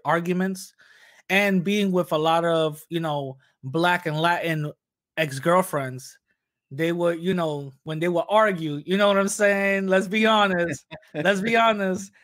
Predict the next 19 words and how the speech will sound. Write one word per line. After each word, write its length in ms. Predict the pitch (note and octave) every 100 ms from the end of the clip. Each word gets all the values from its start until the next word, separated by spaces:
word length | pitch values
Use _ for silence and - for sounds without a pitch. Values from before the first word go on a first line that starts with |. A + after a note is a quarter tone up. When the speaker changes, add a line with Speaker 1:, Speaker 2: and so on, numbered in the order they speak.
| _
Speaker 1:
They, 300 | D3+ G3+ A#3+
they 240 | F3+ G3 B3+
start 280 | - A3+ G#3+
structuring 840 | - A3+ A3+ - - A3+ A3+ A3
fucking, 600 | A3+ A3 A3 G#3 G3+ F#3 - _ _ _
they'll 160 | E3+ B3+
start 260 | - A#3+ A3+
structuring 480 | B3+ A#3 - A#3
conversations 680 | A3+ A#3+ A3+ G3+ A#3+ A3+ A#3+
and 80 | G#3+
arguments 580 | G3+ G#3+ A3 A3+ A3 A3
that 140 | G#3+
you're 120 | A3+ G4
like, 240 | F#4+ D#4+
"Where 180 | D#4+ C#5
the 100 | C4
hell 260 | G#3 C#4+ F#4+
you 160 | G#4 D#4+
got 240 | F4 G4